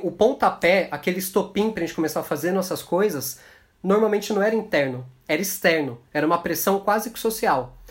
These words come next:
E aí a gente fica frente a essa insatisfação de, "Meu, eu não consigo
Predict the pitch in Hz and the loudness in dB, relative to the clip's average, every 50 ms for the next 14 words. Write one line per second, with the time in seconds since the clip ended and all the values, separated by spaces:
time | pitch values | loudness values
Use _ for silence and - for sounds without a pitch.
0 | - - - - - 180 185 175 180 185 202 196 - 214 - - 202 208 262 254 | -20 -20 -20 -12 -2 2 4 4 4 4 0 0 -2 -6 -4 -2 -2 -2 0 0
1 | - 214 185 - - 175 185 226 254 226 - 208 196 190 - - 208 196 196 190 | 0 -2 -2 0 0 2 2 2 0 -2 -2 -2 -2 0 0 2 2 2 2 0
2 | 190 - - - - - - - - - - 190 190 - 233 226 - - 240 226 | -4 -12 -18 -20 -20 -20 -20 -20 -16 -6 -4 -4 -2 -2 -2 -2 -2 -4 -4 -4
3 | - - 220 214 208 190 196 220 226 220 190 185 185 190 - - - - 214 202 | -2 0 0 0 0 0 2 2 2 2 2 0 -2 -4 -6 -6 -4 -4 -6 -6
4 | 214 220 - | -8 -10 -12